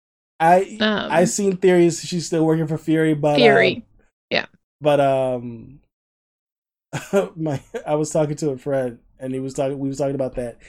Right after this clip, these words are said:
Speaker 1: Carly and Sam's sister scene. I was like, "If I was in Sam's position and someone called my family member,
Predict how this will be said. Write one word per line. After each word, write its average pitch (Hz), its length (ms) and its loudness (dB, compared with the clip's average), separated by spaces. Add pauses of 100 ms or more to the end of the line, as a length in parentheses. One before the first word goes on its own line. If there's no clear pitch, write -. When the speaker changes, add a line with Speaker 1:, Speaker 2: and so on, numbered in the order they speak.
(220)
Speaker 1:
Carly 131 460 -2
and 120 320 -8
Sam's 123 320 -6
sister 110 280 -12
scene. 123 260 -8
I - 20 -6
was 120 100 -8
like, 110 140 -12 (460)
"If - 160 -20
I 202 100 4
was 226 240 -2
in 185 100 -2
Sam's 156 320 -2
position 120 380 -12
and 117 400 -14
someone 151 240 -2
called 147 320 0
my 131 200 -4
family 104 300 -12
member, 104 280 -20